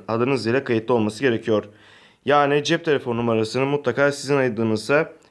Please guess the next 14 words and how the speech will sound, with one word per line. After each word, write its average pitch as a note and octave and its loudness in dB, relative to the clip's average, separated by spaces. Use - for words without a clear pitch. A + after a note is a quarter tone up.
göndermek A#2 2
istediğiniz, B2+ -2
mesaj A#2+ -2
göndermek B2 0
istediğiniz B2+ -4
cep C#3 0
telefonunuzu A2+ -2
mutlaka C#3 -2
Garanti B2+ 0
Bankası'nın B2 -2
sistemine A#2 -4
kayıtlı G#2+ -2
olması D3 0
gerekiyor. D3 2